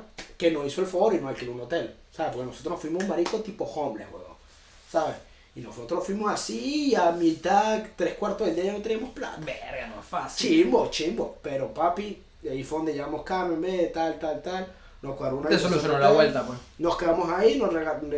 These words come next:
Speaker 1: este, relajamos, vacilamos y nos volvimos.
Speaker 2: Ok, ahora te
Speaker 1: Pero
Speaker 2: quiero
Speaker 1: chimbo,
Speaker 2: preguntar,
Speaker 1: pues.
Speaker 2: te quiero preguntar una cosa. ¿Tú consideras que ahorita, por ejemplo, eso ha sido el ti-, en tiempos normales?
Speaker 1: Eso era en tiempos normales.
Speaker 2: En tiempos normales,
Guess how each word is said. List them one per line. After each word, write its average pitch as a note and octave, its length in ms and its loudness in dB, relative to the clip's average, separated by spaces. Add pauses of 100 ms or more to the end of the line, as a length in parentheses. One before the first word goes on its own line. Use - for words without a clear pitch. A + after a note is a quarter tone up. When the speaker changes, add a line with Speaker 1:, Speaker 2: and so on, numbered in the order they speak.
Speaker 1:
este, D3 240 -4
relajamos, G#3 680 0
vacilamos F3 480 0
y A#3 40 -2
nos D#3+ 100 2
volvimos. C3+ 460 -4
Speaker 2:
Ok, D3 180 -6 (160)
ahora F#3 220 2
te A3+ 80 4
Speaker 1:
Pero G#3 140 10
Speaker 2:
quiero G#3 140 6
Speaker 1:
chimbo, F#3+ 120 10 (100)
Speaker 2:
preguntar, E3 100 4
Speaker 1:
pues. D3+ 100 4
Speaker 2:
te D3 60 0
quiero E3+ 160 6
preguntar C#3 280 -4
una C3+ 160 -6
cosa. - 240 -18 (1600)
¿Tú D#3+ 80 -10
consideras F3 500 -2
que D#3+ 120 -6
ahorita, C3 540 -2 (200)
por C3 120 -6
ejemplo, C3 380 -2
eso E3+ 420 0
ha E3+ 80 0
sido F#3 300 0
el C#3+ 260 -2
ti-, D#3 100 -6
en D3+ 120 -2
tiempos D3+ 300 0
normales? C3+ 680 -2 (180)
Speaker 1:
Eso - 160 -4
era D#3 100 0
en C#3+ 100 -6
tiempos C#3 340 -6
normales. C3 300 -10
Speaker 2:
En B2+ 60 -8
tiempos C#3 280 0
normales, G3+ 540 2